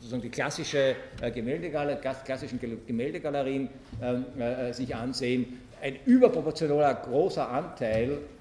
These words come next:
äh, von Bildern, die dort hängen, zeigen, äh, interessanterweise oder nicht interessanterweise, äh, Herrscherporträts. Ja? Meistens Habsburger in allen, äh, Varianten. Äh, und dann fragt sich also, was ist das Herrscherporträt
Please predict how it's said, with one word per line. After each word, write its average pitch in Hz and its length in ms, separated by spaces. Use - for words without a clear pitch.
äh, 131 120
von 127 160
Bildern, 147 360
die 139 60
dort 120 200
hängen, 143 360
zeigen, 131 640
äh, 123 120
interessanterweise 123 880
oder 120 80
nicht 156 180
interessanterweise, 117 800
äh, 123 100
Herrscherporträts. - 1200
Ja? 139 220
Meistens 139 640
Habsburger 143 960
in - 280
allen, 135 400
äh, 131 300
Varianten. 123 760
Äh, 156 160
und 165 160
dann 156 100
fragt 156 260
sich 165 140
also, 151 320
was 156 160
ist - 200
das - 120
Herrscherporträt 160 800